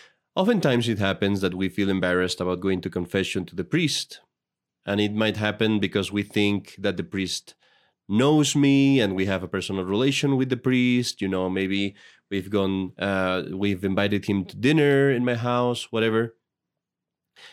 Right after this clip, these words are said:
And this is ridiculous. It's absurd. Most of the times, the priest doesn't even know who you are. Even if in the case that the priest knew who you were,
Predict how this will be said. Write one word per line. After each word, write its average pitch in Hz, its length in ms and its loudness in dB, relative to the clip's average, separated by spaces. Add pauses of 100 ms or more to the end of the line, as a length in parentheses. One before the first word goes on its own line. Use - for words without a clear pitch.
(160)
And 131 120 2
this 131 100 -2
is 151 140 2
ridiculous. 147 480 0
It's 101 100 -4
absurd. 90 440 -4 (580)
Most 160 280 2
of 160 80 2
the 139 80 0
times, 139 380 2
the 123 100 0
priest 127 380 0
doesn't 113 220 0
even 104 160 2
know 98 160 2
who 110 100 -4
you 104 180 2
are. 85 240 0
Even 170 220 2
if 135 120 0
in 110 80 -6
the 101 100 0
case 156 320 0
that 120 80 -4
the 110 80 -2
priest 123 320 -2
knew 135 240 2
who 135 120 -4
you 113 160 0
were, 147 380 0